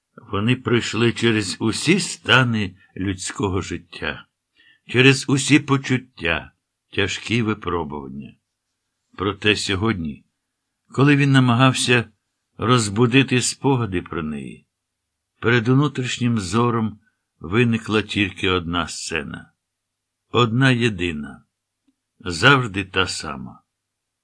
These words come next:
Коли він востаннє відвідав дружину в лікарній палаті шпиталю Некера за кілька годин до її смерті. Ця жінка вже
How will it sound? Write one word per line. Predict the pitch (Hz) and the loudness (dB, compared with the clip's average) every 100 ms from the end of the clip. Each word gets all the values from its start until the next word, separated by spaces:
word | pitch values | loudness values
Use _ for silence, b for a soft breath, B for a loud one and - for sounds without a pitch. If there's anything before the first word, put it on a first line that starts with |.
| _ _ | _ _
Коли | 113 123 120 | 2 4 4
він | 120 | 2
востаннє | 117 117 - 107 104 101 101 | 2 0 -2 2 2 4 -2
відвідав | 92 90 87 92 92 85 | -2 -4 -2 -2 -2 -4
дружину | 92 82 82 90 87 80 _ _ _ _ | -4 -4 -4 -4 -6 -8 _ _ _ _
в | 85 90 | -6 -4
лікарній | 90 87 92 85 87 85 | -4 0 2 2 -2 -8
палаті | - 90 95 101 - 95 95 _ _ | -4 -2 0 -2 -4 -8 -8 _ _
шпиталю | - - 90 92 95 92 90 | -20 -10 -8 -4 0 0 -2
Некера | 87 82 - 113 110 - _ _ _ | -6 -6 -2 0 -2 -8 _ _ _
за | 82 76 82 | -10 -6 -6
кілька | - 98 95 87 | -4 -6 -4 -8
годин | 85 80 87 82 | -6 -6 -6 -6
до | 82 | -6
її | 80 | -8
смерті. | - 85 85 73 - - - _ _ _ _ _ _ _ _ | -8 -10 -10 -10 -16 -20 -20 _ _ _ _ _ _ _ _
Ця | - 110 | -2 0
жінка | 101 107 95 101 | 2 -2 -2 -4
вже | 92 82 98 92 | -4 0 -2 -2